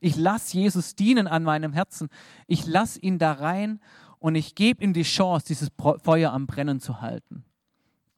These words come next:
Im dritten Mose heißt es in einer letzten Bibelstelle hier,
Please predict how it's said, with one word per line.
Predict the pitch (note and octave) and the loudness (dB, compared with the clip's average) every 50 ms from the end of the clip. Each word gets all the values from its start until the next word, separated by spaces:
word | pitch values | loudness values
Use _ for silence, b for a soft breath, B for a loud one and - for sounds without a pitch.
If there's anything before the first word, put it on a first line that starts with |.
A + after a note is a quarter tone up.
| _ _ _ _ _ _ _ - | _ _ _ _ _ _ _ -12
Im | D#3 - | -12 -8
dritten | - F#3+ G3 - G3+ | -4 -4 -4 -2 -2
Mose | F3+ F#3 G3 A3+ A3 - F3+ | -2 -2 -2 -4 -4 -2 -2
heißt | E3 D#3+ - - | -4 -4 -4 -4
es | D#3+ | -4
in | D3+ | -2
einer | D3+ D3 C#3+ C#3+ C#3+ - b b b b _ _ _ | -2 -2 -2 -2 -4 -6 b b b b _ _ _
letzten | - E3 F3 - - - D#3 | -6 -6 -6 -6 -6 -8 -6
Bibelstelle | - E3 F3+ F3+ F#3 E3+ - - - D#3+ D#3 D#3 | -4 -2 -2 -2 -2 -4 -6 -4 -4 -2 -2 -2
hier, | D#3 C#3 D3+ D3+ D3+ D3+ D3+ | -4 -2 -2 -2 -2 -2 -6